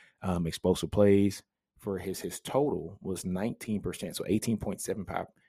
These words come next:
eighteen point seven five percent explosive play rate per play that he actually,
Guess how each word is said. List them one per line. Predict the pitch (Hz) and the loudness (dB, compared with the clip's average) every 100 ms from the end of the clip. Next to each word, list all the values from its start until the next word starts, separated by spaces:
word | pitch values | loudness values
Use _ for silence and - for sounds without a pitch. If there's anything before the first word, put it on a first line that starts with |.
| _ | _
eighteen | - 117 139 123 | -4 -2 -4 -2
point | 110 85 | -2 -2
seven | - 101 104 | 0 0 0
five | - 98 92 | -4 -6 -4
percent | 92 - 92 92 - | -6 -6 -8 -8 -10
explosive | - - 98 - | -4 2 2 2
play | - 90 87 | 0 2 2
rate | 82 80 - | 0 -2 2
per | 98 | 2
play | - 92 95 | 2 2 4
that | 82 | 2
he | - 101 101 - | 0 4 4 2
actually, | 85 78 - 82 82 | -2 -6 -4 -2 -2